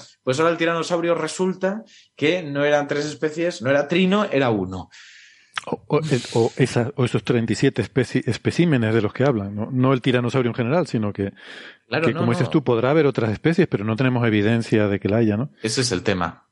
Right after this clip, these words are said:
Speaker 1: Ujú.
Speaker 2: Yo, vamos a ver, con esto solo voy a decir una cosa. Eh, tú a mí tráeme ahora mismo treinta y siete perros y te digo, y te
Speaker 1: Mm.
Speaker 2: saco catorce especies diferentes.
Speaker 1: Sí, sí, sí.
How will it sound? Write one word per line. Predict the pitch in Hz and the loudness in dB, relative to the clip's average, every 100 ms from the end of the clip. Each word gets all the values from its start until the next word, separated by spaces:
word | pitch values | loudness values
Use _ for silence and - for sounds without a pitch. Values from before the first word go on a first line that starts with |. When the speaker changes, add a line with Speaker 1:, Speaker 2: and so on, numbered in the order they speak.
| 101 | -8
Speaker 1:
Ujú. | 95 95 87 - - - - | -4 -4 -6 -10 -12 -12 0
Speaker 2:
Yo, | 139 - - | 2 2 0
vamos | 147 135 | 0 2
a | |
ver, | 117 | 0
con | 151 | 0
esto | 180 - 190 139 | 0 2 0 2
solo | 160 156 | 2 4
voy | 151 | 2
a | |
decir | 143 | 0
una | 131 113 | -2 -2
cosa. | 101 - 98 - - | -4 -6 -10 -10 -6
Eh, | 131 _ | -6 _
tú | 151 | 2
a | 156 | 2
mí | 151 | 2
tráeme | 147 143 135 | 2 2 2
ahora | 127 | 0
mismo | 123 117 113 | 0 0 -2
treinta | - 123 120 117 | 0 0 0 0
y | |
siete | - 127 120 | 0 0 0
perros | 131 139 175 190 - _ _ _ _ | 0 0 0 -2 -8 _ _ _ _
y | 139 | -2
te | 123 117 | 0 0
digo, | 123 135 - _ | 2 0 -2 _
y | 123 | -4
te | 135 | -2
Speaker 1:
Mm. | |
Speaker 2:
saco | 147 156 147 | 0 -2 -2
catorce | 131 139 - | -2 -2 -2
especies | 127 131 127 117 | -2 -2 -2 -4
diferentes. | 117 104 98 - 90 - _ _ _ _ | -2 -4 -4 -10 -14 -18 _ _ _ _
Speaker 1:
Sí, | - 117 | -6 -6
sí, | - 87 | -4 -6
sí. | 87 | -8